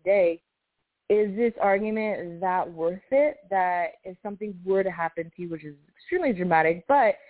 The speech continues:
if something were to happen to you, would I be happy that that was the last conversation I had with you? And it was always a no.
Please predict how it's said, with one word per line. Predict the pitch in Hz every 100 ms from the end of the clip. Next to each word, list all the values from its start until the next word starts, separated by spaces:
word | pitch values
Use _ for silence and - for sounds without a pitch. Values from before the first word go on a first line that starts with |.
| _ _
if | 220
something | 247 302 247
were | 196 247 240
to | 214
happen | 196 180 - 180 175 -
to |
you, | 175 170 170 170 -
would | 196
I | 220 226
be | 233
happy | 202 190 190 202
that | 180 165
that | 185
was | 185 175
the |
last | 175 170 175 180 _
conversation | 180 165 160 - 160 - 151
I | 151 143
had | 139
with | 175 -
you? | - - -
And | 165 165
it | 160
was | 170 156 -
always | 175 185 190
a | 190
no. | 214 269 143